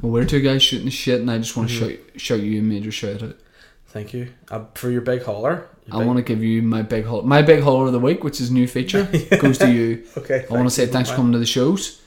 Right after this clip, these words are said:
Speaker 2: Okay.
Speaker 1: And I ring you now before basically every show I do, and I go, "Is this gonna be all right?"
Speaker 2: Mm-hmm.
Speaker 1: And you tell me it is, and you reassure me
Speaker 2: Mm-hmm.
Speaker 1: that I'm a sexy little cumboy, and I'm a
Speaker 2: Mm.
Speaker 1: good comedian, and, uh,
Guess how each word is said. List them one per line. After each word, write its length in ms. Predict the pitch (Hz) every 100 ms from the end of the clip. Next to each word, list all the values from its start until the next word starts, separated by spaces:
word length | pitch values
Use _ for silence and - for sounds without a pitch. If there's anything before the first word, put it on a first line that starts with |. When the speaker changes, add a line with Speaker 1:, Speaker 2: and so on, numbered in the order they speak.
| _
Speaker 2:
Okay. 340 | - 95 117 123
Speaker 1:
And 140 | 120 120
I 60 |
ring 280 | 117 117 117
you 120 | 123
now 180 | 127 123
before 380 | 123 120 117 110
basically 320 | 110 107 113
every 160 | 107 110
show 280 | - 107 113
I 40 |
do, 160 | 139 131
and 100 | 113
I 40 |
go, 280 | 110 110 - - _
"Is 100 | - 269
this 120 | -
gonna 240 | - 302
be 200 | 294 294
all 200 | 311 311
right?" 300 | 302 330 339
Speaker 2:
Mm-hmm. 400 | 127 147 202 -
Speaker 1:
And 140 | 113 110
you 100 | 110
tell 220 | 120 110
me 140 | 113
it 80 | 110
is, 460 | 113 143 151 - - _ _
and 140 | 110
you 120 | 107 104
reassure 500 | 107 104 - 110 110
me 340 | 135 143 - -
Speaker 2:
Mm-hmm. 220 | 110 107 101 -
Speaker 1:
that 60 | 117
I'm 100 | 113
a 40 |
sexy 340 | 110 110 - 110
little 160 | 107
cumboy, 520 | 104 113 117 143 165 156 - _ _ _ _ _
and 160 | 107 104
I'm 120 | 107
a 20 |
Speaker 2:
Mm. 40 | 101
Speaker 1:
good 160 | 107
comedian, 580 | 107 107 110 113 120 113 -
and, 280 | 107 104 101
uh, 360 | 98 95 98